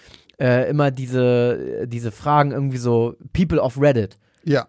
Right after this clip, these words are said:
Speaker 1: Weißt du, wo so alle möglichen Menschen dann gefragt werden, die ja bei Reddit halt sind. Und da war die Frage,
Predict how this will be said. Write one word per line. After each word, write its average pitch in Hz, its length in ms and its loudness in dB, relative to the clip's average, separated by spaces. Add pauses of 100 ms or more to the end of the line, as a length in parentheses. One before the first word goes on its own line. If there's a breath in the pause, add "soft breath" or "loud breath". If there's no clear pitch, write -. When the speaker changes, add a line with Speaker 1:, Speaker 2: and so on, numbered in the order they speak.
Speaker 1:
Weißt 147 220 2
du, 180 100 -4
wo 143 120 2
so 127 200 2
alle 156 260 4
möglichen 147 340 0
Menschen 139 260 -2
dann 123 80 -2
gefragt 139 320 -4
werden, 120 160 0
die 120 80 -6
ja 120 80 -2
bei 113 140 -2
Reddit 120 260 2
halt 113 140 -4
sind. 123 180 -6 (280 loud breath)
Und 123 180 -6
da 156 200 4
war 165 180 6
die 139 120 0
Frage, 117 520 -4